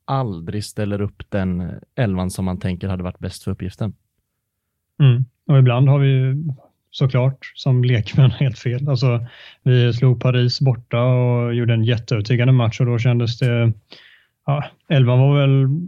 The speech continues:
Speaker 2: det kändes helt okej, men det fanns fortfarande någon spelare man kunde argumentera hit och det, till exempel att Pogba inte startade. Eh, så ja, ja, jag kan köpa det i stor grad. Det är ofta som man kritiserar elvan och mer gång, eller ja, oftare än sällan har man i alla fall rätt, tycker jag, i sin kritik.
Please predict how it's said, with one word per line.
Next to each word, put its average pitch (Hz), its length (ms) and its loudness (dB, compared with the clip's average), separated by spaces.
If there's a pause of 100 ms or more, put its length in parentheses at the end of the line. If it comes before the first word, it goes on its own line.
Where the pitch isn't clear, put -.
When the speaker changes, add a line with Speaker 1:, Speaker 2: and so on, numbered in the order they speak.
Speaker 2:
det 151 140 0
kändes 143 240 0
helt 127 160 0
okej, 156 360 -2
men 123 480 -2
det 127 100 -2
fanns 120 160 0
fortfarande 131 400 0
någon 123 80 2
spelare 123 260 -2
man 117 100 0
kunde 120 140 0
argumentera 117 440 2
hit 113 180 0
och 127 60 0
det, 117 100 0
till 120 140 0
exempel 117 260 2
att 113 80 -2
Pogba 117 260 0
inte 117 140 0
startade. 123 420 -2 (640)
Eh, 117 480 2
så 120 180 0
ja, 127 260 2
ja, 131 260 2
jag 127 260 0
kan 131 120 2
köpa 127 260 0
det 127 120 2
i 117 60 0
stor 120 200 -2
grad. 120 160 0
Det 123 60 -2
är 123 60 0
ofta 123 300 0
som 127 480 4
man 123 300 4
kritiserar 120 440 2
elvan 113 400 0
och 117 220 2 (720)
mer 127 340 4
gång, 123 380 4
eller 131 320 2
ja, 113 220 -4
oftare 139 340 0
än 143 80 4
sällan 131 320 2
har 131 80 4
man 120 120 0
i 117 40 0
alla 113 100 0
fall 110 180 -2
rätt, 127 160 -4
tycker 113 180 -2
jag, 113 120 0
i 113 40 0
sin 113 140 0
kritik. 113 400 -4